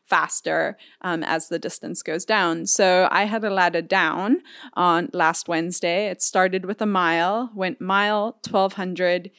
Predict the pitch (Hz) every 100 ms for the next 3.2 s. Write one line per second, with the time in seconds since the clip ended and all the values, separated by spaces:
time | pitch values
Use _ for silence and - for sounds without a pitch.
0 | _ _ - 190 190 185 185 175 185 220
1 | 175 170 175 196 _ _ _ _ _ _
2 | _ _ - 214 208 214 202 190 190 185
3 | 180 196